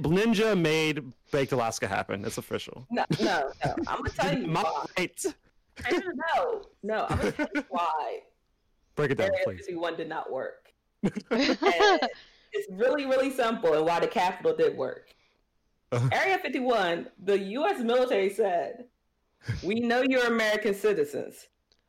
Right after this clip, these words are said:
Speaker 2: If you
Speaker 1: <laughs>
Speaker 2: get on our property, we will shoot you."
Speaker 1: <laughs>
Speaker 2: The Capitol said,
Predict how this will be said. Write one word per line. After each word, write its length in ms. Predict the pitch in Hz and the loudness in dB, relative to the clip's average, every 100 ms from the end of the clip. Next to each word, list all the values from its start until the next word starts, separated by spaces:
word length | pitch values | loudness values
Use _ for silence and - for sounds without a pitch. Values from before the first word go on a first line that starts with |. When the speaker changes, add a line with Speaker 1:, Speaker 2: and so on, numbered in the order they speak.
| - | 0
Speaker 2:
If 300 | 202 285 - | 2 2 -2
you 240 | 254 262 | -2 -2
Speaker 1:
<laughs> 40 | - | 0
Speaker 2:
get 140 | 427 | 0
on 140 | 208 202 | 2 2
our 140 | 190 | 2
property, 480 | 190 214 196 175 151 | 2 2 2 0 -4
we 260 | 160 180 196 | -4 -2 4
will 200 | 190 190 | 4 4
shoot 400 | - 214 180 127 | 0 -2 -2 -4
you." 220 | - 143 - | -6 -8 -6
Speaker 1:
<laughs> 460 | - 554 - _ - | -6 -6 -10 _ -2
Speaker 2:
The 840 | 320 - 311 - 285 - - 233 - | -2 0 -2 0 -4 -2 0 0 2
Capitol 460 | 294 381 330 247 | 0 2 2 2
said, 460 | 247 190 175 170 | 2 2 2 2